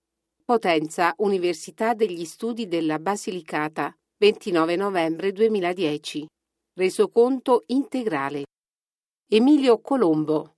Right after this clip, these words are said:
senatore a vita. Condivido i sentimenti emersi nei ricordi e nelle analisi degli interventi che mi hanno preceduto,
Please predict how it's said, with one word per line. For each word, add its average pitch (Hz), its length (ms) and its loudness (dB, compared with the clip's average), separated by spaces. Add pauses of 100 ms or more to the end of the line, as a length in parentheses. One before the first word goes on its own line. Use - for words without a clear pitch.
(100)
senatore 175 840 2
a 233 140 0
vita. 160 420 -8 (1900)
Condivido 262 540 4
i 185 120 4
sentimenti 170 720 -2
emersi 170 380 0
nei 151 160 2
ricordi 160 640 -2
e 165 40 4
nelle 170 240 0
analisi 202 580 -2
degli 151 240 -4
interventi 156 880 -2
che 156 160 -6
mi 151 180 0
hanno 147 220 0
preceduto, 151 720 -4